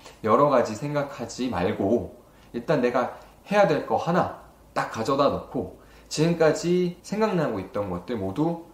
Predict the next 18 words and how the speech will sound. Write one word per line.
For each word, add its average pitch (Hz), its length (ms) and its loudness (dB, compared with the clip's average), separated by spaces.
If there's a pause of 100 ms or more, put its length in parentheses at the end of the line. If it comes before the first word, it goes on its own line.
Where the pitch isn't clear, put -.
(140)
차단이라는 135 800 4
정신적인 117 640 -2
액션, 90 420 0 (220)
결단을 127 500 4
한번 123 260 0
스스로에게 139 760 -2 (140)
다짐을 117 440 -2
하고 160 360 -2 (240)
일단 160 540 2
손에 190 280 -4
뭐 104 120 -4
잡히는 104 520 -8
거 92 220 -2
붙잡고서 107 500 -4
하는 139 300 -2
게 143 340 -4 (120)
굉장히 107 420 -2
중요하다라는 110 1400 -4